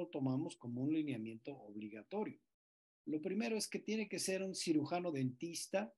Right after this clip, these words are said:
egresado de la Facultad de Odontología, no importa del país que sea,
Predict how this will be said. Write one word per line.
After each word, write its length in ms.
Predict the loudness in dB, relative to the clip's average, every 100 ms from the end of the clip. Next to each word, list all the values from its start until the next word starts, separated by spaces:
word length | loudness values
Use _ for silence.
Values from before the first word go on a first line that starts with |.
| _ _ -10
egresado 800 | -4 -2 -2 -2 0 0 0
de 120 | -2 0
la 120 | -2
Facultad 640 | -6 -12 -12 -6 -4 -2
de 160 | -2 -2
Odontología, 840 | -2 -6 -8 -10 -8 -6 -6 -8 _ _ _ _ _
no 140 | -6 -2
importa 560 | -2 -2 -6 -6 -4
del 140 | -4 -6
país 380 | -8 -6 -6 -8
que 120 | -8
sea, 340 | -8 -6 -8